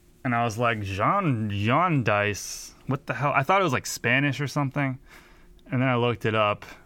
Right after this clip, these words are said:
and I was like, "Oh, this is going nowhere." And then there was a skate shop called Division East, and they would, they were actually trying to do the Supreme thing. I actually remember thinking that, like, "Oh, they're trying to be like Supreme."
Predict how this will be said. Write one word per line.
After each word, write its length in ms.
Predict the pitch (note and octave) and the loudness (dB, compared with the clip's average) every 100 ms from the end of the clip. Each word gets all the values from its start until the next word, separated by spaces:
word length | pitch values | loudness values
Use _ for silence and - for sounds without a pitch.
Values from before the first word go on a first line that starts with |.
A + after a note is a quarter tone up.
| - - - - _ - | -20 -20 -20 -20 _ -6
and 260 | G#2+ G#2+ G#2 | -2 0 0
I 160 | G2+ | 0
was 100 | G2+ | -2
like, 200 | G#2 G2+ | -2 -2
"Oh, 280 | - G#2+ G2+ | 0 2 2
this 140 | G#2 G2+ | -2 -4
is 140 | G2 | -4
going 320 | G2 F#2 F#2+ | -2 -2 -4
nowhere." 420 | G2 F#2+ F#2+ A2+ - - - - - - - - | -4 -4 -6 -8 -12 -20 -20 -20 -20 -20 -20 -8
And 160 | C3 B2 | -2 0
then 180 | C3+ C3+ | 2 2
there 140 | C3+ | 2
was 160 | B2+ G#2+ | 2 0
a 80 | G2+ | -4
skate 380 | - C3+ C3 | -4 -2 -2
shop 440 | - - A2+ G#2 - | -2 0 2 0 -2
called 260 | - A2 | -4 -2
Division 580 | G#2 G#2 G#2+ A#2 G#2+ G#2 | -2 -2 0 0 -2 -2
East, 580 | G2+ G#2 F#2 - - - - - - - - - | -2 -2 -4 -8 -10 -16 -20 -20 -20 -20 -20 -12
and 300 | - G2+ G2+ | -4 -2 0
they 200 | G#2+ G#2+ | 0 2
would, 320 | G#2+ G#2+ G2 G2+ - - - - - - - - - | 2 0 -2 -6 -16 -20 -20 -20 -20 -20 -20 -18 -2
they 100 | C3+ | 2
were 80 | E3 | 4
actually 240 | F3 - D3 | 2 2 0
trying 220 | E3 D#3 | 2 2
to 60 | |
do 180 | B2+ D3+ | 2 2
the 80 | B2+ | 0
Supreme 460 | - A2 C#3 B2+ G#2+ | -2 -4 0 0 -2
thing. 240 | - G#2+ | -6 -2
I 80 | A2+ | 0
actually 260 | A#2 - | 0 -2
remember 380 | A2 G#2+ A2+ G#2 | -2 0 0 -2
thinking 400 | F#2+ A#2 G#2+ F#2+ | -2 -4 -4 -6
that, 220 | F#2 G2 | -6 -8
like, 160 | D3 D3 | -10 -2
"Oh, 160 | E3 F3 | 0 2
they're 100 | A#2 | 2
trying 160 | D3 | 2
to 40 | C3 | 2
be 80 | B2 | 0
like 120 | A2 | 0
Supreme." 460 | - G#2 A2+ G2 | -4 -4 -4 -4